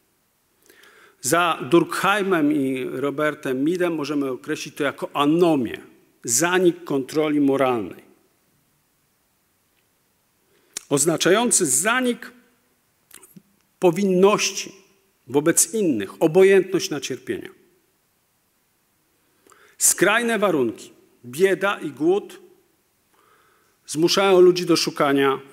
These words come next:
nadzwyczajnych rozwiązań, sięgania po cudze, szabrowania, bandytyzmu.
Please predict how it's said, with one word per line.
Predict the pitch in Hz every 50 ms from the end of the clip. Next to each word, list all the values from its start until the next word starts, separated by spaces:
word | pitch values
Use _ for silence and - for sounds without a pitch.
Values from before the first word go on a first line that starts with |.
| - - _ _ _ _ _ _ _ _ _ _ _ _ _ _
nadzwyczajnych | 143 156 180 175 170 - 160 160 160 - - 170 151 151 147 139 131 131 127 127 - - - - _ _ _ _ _ _ _ _ _ _ _ _ _ _ _ _ _ _ _
rozwiązań, | - 143 156 127 131 139 156 139 123 110 98 - - - - - - _ _ _ _ _ _ _
sięgania | - - - 165 156 156 175 170 180 175 170
po | 180 165 160
cudze, | - - 170 143 117 110 101
szabrowania, | - - 180 170 170 151 170 160 143 143 127 107 101 92 -
bandytyzmu. | - 135 120 170 170 175 175 160 170 156 - 135 117 - - 82 -